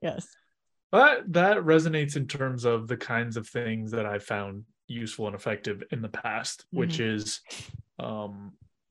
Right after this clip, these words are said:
Speaker 2: narrowing down options, like, figuring out some way to start
Speaker 1: Mm-hmm.
Speaker 2: filtering through things.
Speaker 1: Yeah.
Speaker 2: And then another piece that's really important is to, at some point, just pick something and start doing it.
Speaker 1: Right.
Speaker 2: And on that note,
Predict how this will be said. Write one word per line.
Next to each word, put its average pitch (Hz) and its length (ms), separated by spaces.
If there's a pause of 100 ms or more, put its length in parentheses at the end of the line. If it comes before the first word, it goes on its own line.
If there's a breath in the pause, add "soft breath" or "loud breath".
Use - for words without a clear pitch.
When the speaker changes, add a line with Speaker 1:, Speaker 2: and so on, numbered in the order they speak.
(200)
Speaker 2:
narrowing 131 500
down 120 240
options, 110 440
like, 104 160
figuring 107 280
out 107 240
some 113 280
way 107 420
to 107 160
start 95 360
Speaker 1:
Mm-hmm. 90 40
Speaker 2:
filtering 107 440
through 110 300
things. 104 380 (260 loud breath)
Speaker 1:
Yeah. 117 120
Speaker 2:
And 113 100
then 113 100
another 113 380
piece 113 300
that's 107 260
really 110 400
important 135 640
is 120 340
to, 107 500 (440)
at 113 220
some 113 220
point, 107 380 (880)
just 123 340
pick - 260
something 110 460
and 104 160
start 107 320
doing 113 240
it. 147 180 (160)
Speaker 1:
Right. 123 260
Speaker 2:
And 123 380 (200)
on 156 300
that 127 300 (500)
note, 123 400